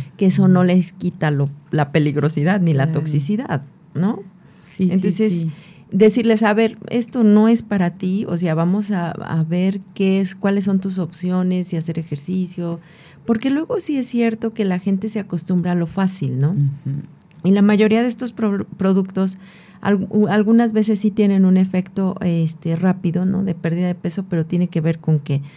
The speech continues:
Speaker 1: son laxantes o, este, son diuréticos. Entonces,
Speaker 2: Ujú.
Speaker 1: te deshidratan y además, este, como son laxantes, pues pierdes peso rápidamente. Y esto hace pensar, "Ay, es muy saludable". Claro que no,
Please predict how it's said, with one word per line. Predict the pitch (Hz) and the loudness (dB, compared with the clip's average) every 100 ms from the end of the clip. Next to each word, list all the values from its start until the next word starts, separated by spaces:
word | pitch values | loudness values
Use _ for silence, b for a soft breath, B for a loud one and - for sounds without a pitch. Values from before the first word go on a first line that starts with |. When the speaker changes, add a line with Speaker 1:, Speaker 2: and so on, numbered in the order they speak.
| B B | B B
Speaker 1:
son | - 196 214 | -6 2 4
laxantes | 226 220 190 185 185 185 190 - | 2 0 0 0 0 -4 -4 -4
o, | 175 196 - - | -2 -2 -4 -4
este, | 170 160 - 156 | -2 -2 -4 -6
son | 175 175 | 0 2
diuréticos. | 175 165 196 - 139 - - | 2 0 -2 -4 -12 -12 -6
Entonces, | 160 185 196 196 139 | 0 2 2 0 0
Speaker 2:
Ujú. | - - | -4 -4
Speaker 1:
te | 180 | 0
deshidratan | 160 160 170 190 220 202 208 233 B B B B | 0 0 0 0 0 0 0 -2 B B B B
y | 180 | 0
además, | 170 170 175 185 185 - | 2 2 4 2 0 0
este, | 180 170 - - 160 151 | 0 -2 -6 -4 0 0
como | 143 151 | -2 -2
son | 156 170 | 0 0
laxantes, | 170 180 202 185 180 185 | -2 -2 0 0 0 -6
pues | 185 156 | -8 -10
pierdes | - 170 165 160 - | -4 -4 -4 -8 -6
peso | 170 170 175 | -6 -4 -4
rápidamente. | 170 175 208 202 190 165 160 160 B B B B | -6 -4 -2 2 2 2 0 -4 B B B B
Y | - | 2
esto | 214 214 | 2 4
hace | 220 220 | 2 2
pensar, | 214 196 190 208 | -2 -2 -2 -2
"Ay, | 247 233 | -4 -2
es | 208 | 2
muy | 220 | 0
saludable". | 220 214 180 170 170 165 | 0 -2 0 -2 -2 -4
Claro | 202 262 | -4 -6
que | - 208 | 0 2
no, | 185 | 2